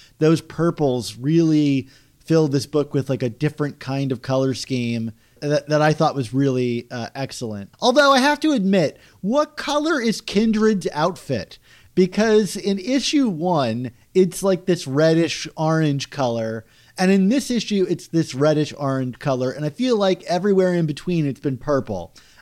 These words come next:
And if it's because the whole overall color scheme is purple, they tr-, give it a different color, fine. But I do get frustrated that I'm not really quite sure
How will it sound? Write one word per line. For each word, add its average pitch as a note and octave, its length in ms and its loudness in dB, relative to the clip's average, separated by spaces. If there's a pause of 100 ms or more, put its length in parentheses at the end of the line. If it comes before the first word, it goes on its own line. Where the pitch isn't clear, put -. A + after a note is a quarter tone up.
And D#3+ 180 0
if F#3 120 2
it's F#3+ 360 -4
because G#3 420 -2
the F#3 220 -4
whole C#3 200 -4
overall E3 480 2
color E3+ 320 0
scheme F3 300 -2
is F3 80 -2
purple, F3+ 600 0 (280)
they D3+ 180 0
tr-, - 220 -12
give D#3+ 140 2
it E3+ 60 4
a D#3 40 2
different E3+ 300 -2
color, D#3+ 260 0
fine. D3+ 540 -2
But D3 160 0
I F3 80 6
do G3 220 -2
get G#3+ 160 0
frustrated D#3+ 720 0
that D3 100 -2
I'm C#3+ 160 0
not D#3 280 -4
really D#3+ 280 2
quite D#3 420 -2
sure C#3+ 540 -4